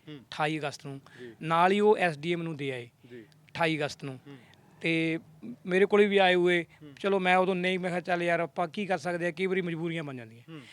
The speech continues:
Speaker 2: ਉਦੋਂ ਬਾਅਦ ਕੀ ਹੁੰਦਾ ਹੈ, ਇਹ ਮੀਂਹ 'ਚ ਦੀ ਤਿੰਨ ਚਾਰ ਦਿਨ ਇਹਦੀ ਮ-, ਦੇ ਤ-, ਜੇ ਸੀ ਬੀ ਨਾਲ ਮੀਂਹ 'ਚ ਪੁੱਟਦੇ ਆ ਇਹਨੂੰ, ਚਾਲੀ ਕੁ ਫੁੱਟ ਲੰਬਾ ਤੇ
Speaker 1: ਹੂੰ।
Speaker 2: ਵੀਹ ਫੁੱਟ ਦੇ ਲਗਭਗ
Speaker 1: ਉਹਨਾਂ
Speaker 2: ਡੰਮ।
Speaker 1: ਦਿਨਾਂ 'ਚ ਮੀਂਹ ਪੈਂਦਾ ਸੀ ਜਿਹੜਾ?
Speaker 2: ਉਹਨਾਂ ਦਿਨਾਂ 'ਚ ਮੀਂਹ ਪੈਂਦਾ ਸੀ ਜਦੋਂ
Speaker 1: ਜੀ।
Speaker 2: ਮਤਲਬ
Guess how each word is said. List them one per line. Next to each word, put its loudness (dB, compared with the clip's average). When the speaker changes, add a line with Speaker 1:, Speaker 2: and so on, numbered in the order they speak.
Speaker 2:
ਉਦੋਂ -2
ਬਾਅਦ 4
ਕੀ -4
ਹੁੰਦਾ 2
ਹੈ, 4
ਇਹ 2
ਮੀਂਹ 0
'ਚ -6
ਦੀ -6
ਤਿੰਨ -2
ਚਾਰ 2
ਦਿਨ -8
ਇਹਦੀ -6
ਮ-, -8
ਦੇ -2
ਤ-, -14
ਜੇ -2
ਸੀ -6
ਬੀ -4
ਨਾਲ -4
ਮੀਂਹ -6
'ਚ -4
ਪੁੱਟਦੇ -6
ਆ -2
ਇਹਨੂੰ, -8
ਚਾਲੀ 0
ਕੁ -14
ਫੁੱਟ -8
ਲੰਬਾ -4
ਤੇ -4
Speaker 1:
ਹੂੰ। -8
Speaker 2:
ਵੀਹ -4
ਫੁੱਟ -10
ਦੇ -4
ਲਗਭਗ -6
Speaker 1:
ਉਹਨਾਂ -8
Speaker 2:
ਡੰਮ। -6
Speaker 1:
ਦਿਨਾਂ -8
'ਚ -18
ਮੀਂਹ -8
ਪੈਂਦਾ -8
ਸੀ -10
ਜਿਹੜਾ? -10
Speaker 2:
ਉਹਨਾਂ 2
ਦਿਨਾਂ 0
'ਚ -10
ਮੀਂਹ -4
ਪੈਂਦਾ -6
ਸੀ -8
ਜਦੋਂ -6
Speaker 1:
ਜੀ। -6
Speaker 2:
ਮਤਲਬ -2